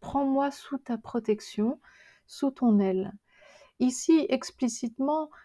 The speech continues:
c'est, enfin, implicitement plutôt, ce qui est demandé, c'est une demande en mariage. Et c'est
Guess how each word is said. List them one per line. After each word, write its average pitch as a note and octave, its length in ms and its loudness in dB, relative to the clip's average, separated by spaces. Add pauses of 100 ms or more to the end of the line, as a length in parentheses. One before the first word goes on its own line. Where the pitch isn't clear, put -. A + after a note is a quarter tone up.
(180)
c'est, - 380 -2
enfin, G#3 260 -6 (280)
implicitement B3+ 760 0
plutôt, G3+ 380 -6
ce G#3+ 160 -4
qui G#3+ 180 -4
est A3+ 60 4
demandé, G#3 500 2
c'est G#3+ 280 -6
une F#3+ 220 2
demande F#3 340 0
en F3 60 -6
mariage. F3+ 680 -2
Et G#3 100 2
c'est G#3 400 0